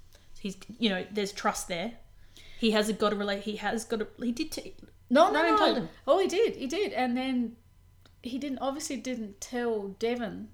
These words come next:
Speaker 2: that he'd told Ben. And then Ben and Devon were talking.
Speaker 1: Yeah. So he's getting Devon on side.
Speaker 2: Yeah, Ben is right, isn't he?
Speaker 1: Yeah, but we're talking about Ben.
Speaker 2: <laughs> Oh, we are. I forgot
Speaker 1: Yeah.
Speaker 2: about that. Yeah.
Speaker 1: So, I mean, there's that. He's got that good relationship with
Speaker 2: Yeah.
Speaker 1: Chrissy. He's got
Speaker 2: Yeah.
Speaker 1: a good relationship with Lauren.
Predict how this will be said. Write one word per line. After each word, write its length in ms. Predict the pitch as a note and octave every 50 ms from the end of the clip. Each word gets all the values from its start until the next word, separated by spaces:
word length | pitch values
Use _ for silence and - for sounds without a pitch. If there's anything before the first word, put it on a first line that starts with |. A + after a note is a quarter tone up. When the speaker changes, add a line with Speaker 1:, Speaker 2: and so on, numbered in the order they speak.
| - -
Speaker 2:
that 160 | - G#3+ G#3+ G#3
he'd 180 | G#3+ G#3 G3+ - _ -
told 480 | - - G#3+ G#3 G#3 G3+ G3 G3 - - - - - - - - - - - _ - -
Ben. 420 | - G3 F#3+ F#3 E3+ E3 E3 G3+ - - - _ _ _ - -
And 140 | G#3+ G#3 G3+
then 160 | G3+ G3 G3
Ben 340 | G3 - G#3+ G#3 G#3 G3+ G3
and 160 | G3 F#3+ F3+
Devon 380 | - G#3+ G#3+ G3+ G3+ F#3 F3+ F3
were 80 | F#3
talking. 500 | - - - F3+ F3 - - - - - - - -
Speaker 1:
Yeah. 160 | C4 D#4 D4 - - - - - - -
So 120 | - B3+
he's 100 | B3 A#3
getting 200 | A#3+ B3+ A#3+ A#3
Devon 220 | A#3+ C4+ C4+ C#4 A3
on 80 | F#3+
side. 220 | - - D#3 - - - - - - - - - - - - - - - - - - - - - - -
Speaker 2:
Yeah, 180 | - B3 A#3 G#3
Ben 240 | - A#3 B3+ C#4
is 180 | A3+ G3 G3 G3
right, 240 | G3 F#3+ A#3 B3+ -
isn't 280 | F#3+ F#3+ - B3 - -
he? 120 | - A#3
Speaker 1:
Yeah, 180 | C4 C4 G3 -
but 140 | - F#3+ F#3
we're 80 | G3 F#3
talking 360 | - A3 G3+ G3 - F#3+ F3+
about 240 | E3+ F3 D3 - -
Ben. 180 | A#3 G3+ F3+ -
Speaker 2:
<laughs> 60 | - -
Oh, 80 | A#3+ A#3+
we 120 | B3 B3
are. 240 | B3 A#3+ A3+ G3+ G3
I 20 |
forgot 200 | - - - F#3+
Speaker 1:
Yeah. 60 | F3 -
Speaker 2:
about 120 | G3+ F3
that. 100 | F#3 G3+ - - -
Yeah. 100 | A#3+ A#3
Speaker 1:
So, 360 | A3+ A3 B3+ A#3+ A#3 A3+ A3+ -
I 100 | - A3+
mean, 160 | A3+ A3 G#3+
there's 180 | A3 G#3+ G3+
that. 240 | - A3 A3 A3 -
He's 180 | - A#3 G#3 -
got 180 | - A#3 -
that 160 | A3+ G#3+ G#3 -
good 140 | - G3+
relationship 420 | G3+ G3 - G3 - - - - G3
with 80 | A3 C4
Speaker 2:
Yeah. 140 | C#4 C#4+ D4
Speaker 1:
Chrissy. 400 | C4 B3+ A#3+ - C4 B3+ B3 A#3+
He's 160 | G3+ G#3 -
got 120 | - G3+
Speaker 2:
Yeah. 40 | F#3+
Speaker 1:
a 40 | F#3
good 140 | - G3 F#3+
relationship 380 | F#3+ F#3 F#3 F#3+ - - F#3+
with 140 | - F#3+ F#3+
Lauren. 560 | G3+ A3 A#3+ B3 B3+ B3+ B3+ C4 C4 C4 B3